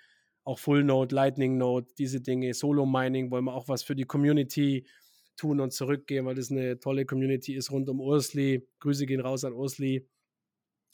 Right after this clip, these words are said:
Und, ähm, ja, also, und eben der Mats diesen Energy-Sektor betreut. Und von dem her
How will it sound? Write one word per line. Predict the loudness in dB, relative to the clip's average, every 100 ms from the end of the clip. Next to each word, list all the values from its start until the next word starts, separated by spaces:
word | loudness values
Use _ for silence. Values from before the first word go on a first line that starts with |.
| _
Und, | -2 2 2 0 -4 -8
ähm, | -6 -6 -4 -6 -6 -10 -16 _
ja, | -10 -10 -10
also, | -12 -8 -6 -6 -10 -14 _ _ _ _ -14
und | -10
eben | -6 -4
der | -2
Mats | -2 -4 -6
diesen | -6 -6 -4
Energy-Sektor | -4 -2 -2 0 0 -2 -8 -20 _ _ -4 -4 -2 0 2 0 -4 _ _ _ -8
betreut. | -6 -2 0 0 -2 -10 _ -10
Und | -6 -6 -8 -16 _
von | _ -8 -2
dem | 0
her | 0 -2